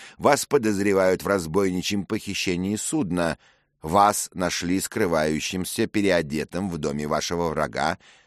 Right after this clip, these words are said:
В тот самый вечер был убит один человек». «Позвольте, милорд», прервал его Дик, «я сейчас же признаюсь в моей вине. Я убил этого Реттера, и в доказательство»,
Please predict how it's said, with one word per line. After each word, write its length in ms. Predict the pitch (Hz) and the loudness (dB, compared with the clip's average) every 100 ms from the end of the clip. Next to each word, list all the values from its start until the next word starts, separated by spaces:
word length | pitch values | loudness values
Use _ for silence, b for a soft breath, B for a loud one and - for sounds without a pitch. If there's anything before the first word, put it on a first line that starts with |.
| b | b
В 140 | - | -8
тот 260 | - 131 - | 2 2 2
самый 420 | - 95 85 80 | 0 0 0 -4
вечер 520 | 65 73 69 98 101 _ _ _ _ _ _ - | -4 -6 -4 -8 -8 _ _ _ _ _ _ -10
был 260 | 78 95 95 | -2 2 2
убит 320 | 85 92 95 | 0 0 0
один 260 | 87 95 | 0 0
человек». 640 | 90 110 127 160 147 - _ _ _ _ _ _ _ _ _ _ | 0 0 2 2 0 -4 _ _ _ _ _ _ _ _ _ _
«Позвольте, 460 | - 92 147 123 82 | -6 -2 0 -2 -4
милорд», 500 | 98 120 101 - - _ _ _ _ _ - | -4 -2 -4 -10 -20 _ _ _ _ _ -8
прервал 380 | 82 73 67 | -6 -4 -6
его 140 | 64 65 | -6 -10
Дик, 260 | 62 - _ b b b b - | -12 -18 _ b b b b -4
«я 160 | 98 | -4
сейчас 400 | 101 107 - 127 | -2 -4 0 0
же 100 | 98 | 0
признаюсь 540 | 87 90 85 107 92 - | -6 -6 -2 -2 -2 -4
в 20 | |
моей 260 | 82 90 82 | -6 -4 -6
вине. 320 | 80 80 - _ _ _ _ _ | -8 -12 -14 _ _ _ _ _
Я 360 | 85 135 120 - _ - | 2 4 4 0 _ -8
убил 340 | 87 92 80 | -2 -2 -2
этого 440 | - 85 80 76 - _ _ _ | -4 -4 -2 -4 -6 _ _ _
Реттера, 680 | - 92 92 _ 78 60 50 _ _ _ | -4 -2 -2 _ -10 -10 -14 _ _ _
и 100 | - | -10
в 80 | 78 | -6
доказательство», 760 | 71 95 95 127 80 - - | -4 -2 -2 -4 -6 -10 -12